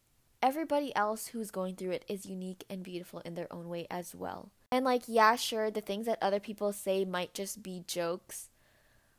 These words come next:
but it can really make someone feel down.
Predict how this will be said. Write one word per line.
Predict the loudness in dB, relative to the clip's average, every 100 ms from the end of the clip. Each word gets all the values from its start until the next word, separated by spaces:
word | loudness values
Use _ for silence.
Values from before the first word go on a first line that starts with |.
| _ _ 4
but | 6 6 4 -10 _ _ _ 0
it | 0
can | 0 0
really | 4 4 2
make | 0 -2 -4
someone | -6 -2 -2 -4
feel | -4 -2 0
down. | 0 -2 -4 -8